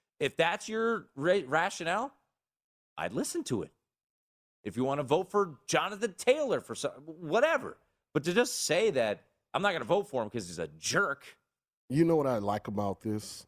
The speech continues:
Speaker 2: and,
Speaker 1: What?
Speaker 2: and I really love this, is that now the public gets to see the bias that exists
Speaker 1: Yeah.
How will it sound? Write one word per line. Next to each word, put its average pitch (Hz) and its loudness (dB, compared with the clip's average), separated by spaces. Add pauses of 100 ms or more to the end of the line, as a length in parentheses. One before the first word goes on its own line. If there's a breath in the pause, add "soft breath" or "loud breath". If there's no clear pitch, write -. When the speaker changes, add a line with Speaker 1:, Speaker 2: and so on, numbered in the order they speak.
Speaker 2:
and, 180 -6
Speaker 1:
What? 98 -2
Speaker 2:
and 113 0
I 117 2
really 113 2
love 95 0
this, 85 -8 (720)
is 101 0
that 104 2
now 123 2
the 123 0
public 113 -2
gets 113 0
to 98 -8
see 110 -2
the 92 0
bias 92 0
that 90 -6
exists 90 -4
Speaker 1:
Yeah. 170 -2